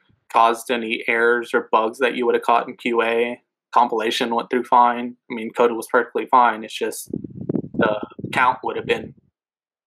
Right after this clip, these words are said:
twice as much or however many times more than it should have been. And, um, I don't know where that value was being used, but say that value was re-, reused somewhere else or used further down the line in the code, it could have caused other bugs, and...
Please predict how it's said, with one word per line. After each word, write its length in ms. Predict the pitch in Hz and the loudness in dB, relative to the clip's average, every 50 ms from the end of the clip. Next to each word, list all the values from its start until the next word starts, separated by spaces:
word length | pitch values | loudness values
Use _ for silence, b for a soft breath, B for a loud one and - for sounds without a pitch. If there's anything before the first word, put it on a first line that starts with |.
| _ _ _ _ - | _ _ _ _ 0
twice 360 | - 135 113 113 117 - - | 2 4 4 4 0 0 -2
as 140 | 135 120 - | -2 -2 0
much 340 | 131 117 113 117 - - - | 0 0 0 0 -4 -2 0
or 120 | 135 120 120 | 0 2 4
however 280 | 123 120 117 117 117 | 2 2 2 0 -4
many 200 | 120 113 113 110 | -6 -8 -10 -10
times 600 | - - 120 113 113 113 113 - - - - _ _ _ _ _ _ _ - | -4 -4 -4 -4 -4 -10 -14 -16 -20 -20 -20 _ _ _ _ _ _ _ -6
more 280 | 131 120 117 117 110 | -2 0 2 2 0
than 180 | 110 113 107 110 | -2 -6 -10 -10
it 100 | - - | -8 -4
should 160 | - 143 131 | -2 2 2
have 140 | 123 113 - | 2 2 0
been. 300 | 113 110 110 110 117 _ _ _ _ _ _ _ _ _ _ _ _ _ _ _ _ _ _ _ _ _ | -6 -8 -8 -10 -16 _ _ _ _ _ _ _ _ _ _ _ _ _ _ _ _ _ _ _ _ _
And, 360 | 117 110 110 107 104 104 104 | -6 -6 -6 -6 -8 -8 -6
um, 500 | - - 110 107 104 101 104 104 104 110 _ _ _ _ _ _ _ _ _ _ _ _ _ _ _ _ _ _ _ _ _ _ _ _ _ _ _ _ _ _ _ _ _ _ _ _ - | -4 -2 -2 -2 -4 -6 -8 -12 -14 -16 _ _ _ _ _ _ _ _ _ _ _ _ _ _ _ _ _ _ _ _ _ _ _ _ _ _ _ _ _ _ _ _ _ _ _ _ 0
I 60 | 139 | 0
don't 120 | 139 139 139 | 2 2 4
know 120 | 135 131 | 4 6
where 160 | 127 123 123 | 8 8 6
that 160 | 123 117 113 123 | 6 4 2 4
value 260 | 123 127 123 123 123 | 4 4 4 2 0
was 140 | 120 117 113 | -4 -4 -4
being 300 | 127 120 117 110 110 107 | -4 -4 -4 -6 -8 -6
used, 440 | 113 117 123 127 131 139 139 - - - | -4 -2 0 0 0 -2 -4 -4 -2 -2
but 200 | 117 - - - | -2 -2 -4 -2
say 200 | - 135 123 117 | 0 0 0 2
that 260 | 120 113 117 - - | 2 0 0 0 2
value 380 | 123 117 117 120 120 120 120 | 2 2 2 2 0 -2 -2
was 200 | 117 117 110 - | -2 -4 -6 -4
re-, 120 | - 131 131 - - | -4 -6 -4 -2 -2
reused 420 | 127 123 117 110 117 120 123 123 | 0 0 0 0 0 0 0 0
somewhere 300 | 123 - 131 120 120 123 | -2 -2 0 0 2 2
else 300 | 123 127 127 123 - - | 4 2 2 0 -2 -6
or 80 | 127 117 | -6 -6
used 300 | 113 117 120 117 117 - | -4 -4 -4 -6 -4 -2
further 240 | - 127 120 123 120 | -2 0 0 0 0
down 200 | 123 120 117 117 | 0 0 0 -2
the 60 | 113 | 0
line 260 | 120 117 117 117 117 | 0 2 2 2 -2
in 80 | 113 113 | -8 -10
the 60 | 113 | -12
code, 500 | - - - 127 131 131 131 131 131 131 | -6 2 2 4 4 6 4 4 4 2
it 120 | 127 - - | 0 -2 -2
could 100 | 123 120 | -2 -2
have 100 | 123 - | 0 0
caused 300 | 120 117 113 107 - - | 0 0 0 -2 -6 -6
other 260 | - 131 127 127 123 | -4 -2 0 0 0
bugs, 640 | 123 - 127 123 123 123 120 123 123 _ - - - | 0 0 0 2 2 2 0 -2 -4 _ -18 -20 -18
and... 160 | - - - | -18 -20 -20